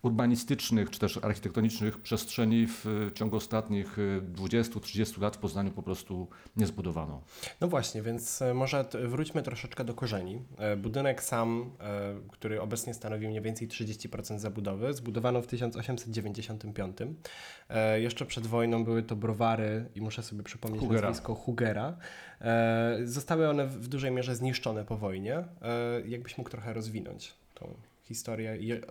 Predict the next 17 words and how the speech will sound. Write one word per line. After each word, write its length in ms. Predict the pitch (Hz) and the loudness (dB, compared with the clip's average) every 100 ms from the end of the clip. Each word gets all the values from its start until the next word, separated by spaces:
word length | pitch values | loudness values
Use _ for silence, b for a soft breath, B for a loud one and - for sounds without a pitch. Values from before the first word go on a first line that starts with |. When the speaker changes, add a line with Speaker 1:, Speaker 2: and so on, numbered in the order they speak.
| 107 | -14
Speaker 2:
to, 100 | - | -12
co 160 | - 127 | -8 -4
wiesz, 400 | 151 226 - - - | -2 -2 -6 -10 -10
Speaker 1:
Mhm. 240 | 82 113 113 | -6 -6 -4
Speaker 2:
e, 520 | 117 117 117 117 - 123 | 0 2 4 2 0 -2
i, 360 | 131 131 - | 0 0 -2
i 40 | 120 | -2
to, 220 | 135 135 | 0 0
jak 200 | 127 131 | 0 -4
to 80 | 127 | -6
się 120 | 131 | -6
stało, 360 | - 120 120 | -2 0 0
że 80 | 117 | -2
trafiło 380 | 113 113 - 113 | -6 -8 -6 -6
to 100 | 113 | -6
w 60 | 107 | -6
ręce 440 | 101 101 98 | -6 -6 -8